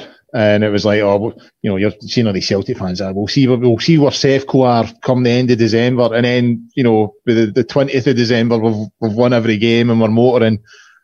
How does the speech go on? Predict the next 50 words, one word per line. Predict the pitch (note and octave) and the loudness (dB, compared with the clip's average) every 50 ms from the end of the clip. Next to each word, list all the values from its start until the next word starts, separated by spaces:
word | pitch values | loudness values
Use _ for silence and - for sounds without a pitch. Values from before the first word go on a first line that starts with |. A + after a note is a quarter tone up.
| _ _ | _ _
And | - A#2+ G#2+ | -4 -2 -2
it's | A2 G#2+ - | -2 -2 0
like, | A#2 A2 A2 A#2+ | 0 0 2 2
"All | A#2+ A#2 A#2 A#2 | 2 2 2 2
right, | A#2+ A#2 A#2 A#2 | 2 2 2 2
okay, | B2+ B2+ - - - A2 G#2+ G#2 F#2 - - - | 0 -4 -4 -2 -2 0 0 -2 -4 -8 -10 -6
uh, | A#2 A2 A2 G#2+ G#2+ G#2+ G#2+ G#2+ G#2+ | -4 -2 -2 0 0 0 0 0 0
right, | A2 A2 G#2+ A2 A2+ | 0 0 0 -2 -2
let's | A#2+ A#2+ A2+ G#2 - | -2 -4 -4 -2 -2
move | A#2+ A2 G#2+ G2+ F#2+ G2 | 0 0 0 -2 -2 -2
the, | G#2 G2 G2 G2 F#2+ F2+ F#2 G2+ | 0 0 0 0 -2 -4 -8 -12
let's | A2+ F#2+ - - | -14 -14 -10 -6
move | A2 G#2 G2+ F#2+ - | -4 -4 -4 -6 -6
the, | G#2 G2 G2 F#2+ F#2+ F#2+ F2+ F2 _ _ | -6 -4 -4 -4 -4 -6 -8 -12 _ _
the, | - G#2+ G#2 G2 F#2+ _ | -12 -10 -10 -10 -10 _
the, | G2 F#2 F#2+ F#2+ F#2+ | -6 -6 -4 -4 -4
the | F#2 G2+ | -4 -2
winter | F#2+ G2+ G#2 G#2 G2+ | -2 -2 -4 -4 -8
break | F#2 - G2 F#2+ F#2+ G2 - - - _ _ _ - - - _ _ _ _ _ _ | -6 -4 -4 -2 -2 -2 -4 -8 -20 _ _ _ -20 -20 -20 _ _ _ _ _ _
'cause | - A2 G2+ | -4 0 0
of | G2+ | 0
the | F#2+ G2+ | 2 2
Omicron." | G2 G2 G2 G2+ G2+ G#2 - G#2+ G2 G2+ G2 F#2 F2 - G2 A2+ | 2 2 2 0 -2 -2 -2 0 0 0 0 -2 -4 -8 -8 -6
Uh, | G#2+ G2+ G#2 G#2 G#2 G2+ | -2 0 2 2 2 0
so, | G2+ - D3 C#3 C#3 C#3 | 2 2 2 4 4 4
uh, | C3+ C3 B2 - - - - - | 2 0 -2 -4 -6 -10 -10 -4
we | - D#3+ | -2 0
had | C#3+ C3+ C#3+ | 2 2 2
a | C#3 | 2
bit | A#2 D3+ D3 | 0 0 0
of | C3+ C#3+ | 2 2
momentum, | C#3+ C#3 C#3 C#3+ D#3 D3+ D#3+ E3 E3 D#3 - _ _ _ _ _ - | 2 2 2 0 0 0 -2 -2 -2 -4 -6 _ _ _ _ _ -2
and | G#2+ A#2 | 0 2
I'm | A#2+ A#2 | 2 2
a | A2+ | 2
wee | G#2+ A#2 A#2+ | 2 2 2
bit | A2 G#2+ A2+ | 2 2 2
annoyed | A2+ G#2+ G#2+ A2 A2 A#2 A#2+ A#2 | 2 2 2 2 4 2 2 2
that | G#2 G#2+ G2 | 0 0 0
that's | A2 G#2+ A2 G2 - | 0 -2 -2 -4 -4
been | - A2+ G#2+ G#2+ G#2 G#2 | -4 -2 0 0 -2 -2
disrupted. | G2+ A2 G2+ - - A2+ A2+ A2+ - B2+ A#2+ A2+ A#2 | -4 -6 -6 0 0 0 -2 0 -2 -4 -4 -4 -4
You | - A2+ | -4 -2
know, | A2 G#2+ | 0 0
I'd, | G#2 G2+ G2 | 0 0 0
I'd | G#2 G2 G#2 | 0 0 0
rather | A2 A2 A2 G#2+ A2 - | 0 2 2 2 0 0
got | F#2+ A2 G#2+ G2 | 0 -2 -2 -2
to | - G#2+ | -6 -6
Pittodrie, | - A2 - - G#2+ A2 G#2+ G2+ G#2+ G#2+ G#2 G2+ | -6 -6 -4 0 0 0 0 0 2 0 0 0